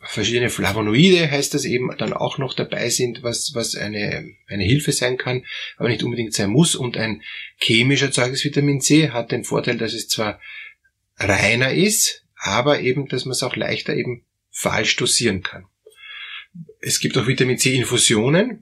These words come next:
ähm, die eben der Arzt dann auch, auch geben kann und die kann man dann auch sehr hochdosiert geben. Also diese Vitamin C Infusionen sind, sind auch sehr, ähm, hilfreich. Die müssen Sie sich eben dann von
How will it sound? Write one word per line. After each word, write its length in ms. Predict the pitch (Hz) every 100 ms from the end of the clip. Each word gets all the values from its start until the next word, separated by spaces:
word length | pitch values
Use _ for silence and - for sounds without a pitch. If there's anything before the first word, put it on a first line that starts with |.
| -
ähm, 500 | 120 120 120 - 123 -
die 120 | 117
eben 140 | 113
der 140 | 107 92
Arzt 380 | 120 160 -
dann 120 | 139 120
auch, 220 | 113 -
auch 140 | 117
geben 260 | - 131 143
kann 220 | 151 147
und 160 | 120 -
die 60 |
kann 180 | - 110
man 80 | 110
dann 140 | 113
auch 100 | 107
sehr 180 | - 92
hochdosiert 540 | 123 131 143 - 135
geben. 340 | - 131 139 - - - - - -
Also 200 | 104 107
diese 300 | 104 117 117
Vitamin 380 | 110 113 113 104
C 220 | - 117
Infusionen 800 | 143 127 - 123 113 113 127 127 - - - -
sind, 600 | - 123 117 110 - - -
sind 220 | 120 113
auch 160 | 147
sehr, 460 | - 123 113 104 95
ähm, 220 | 104 107 -
hilfreich. 760 | 104 185 - 120 131 170 - - - - -
Die 280 | 120 113 _ - - -
müssen 320 | 117 113 123
Sie 140 | 123
sich 180 | 120 113
eben 200 | 113 107
dann 200 | 110 107
von 300 | 117 110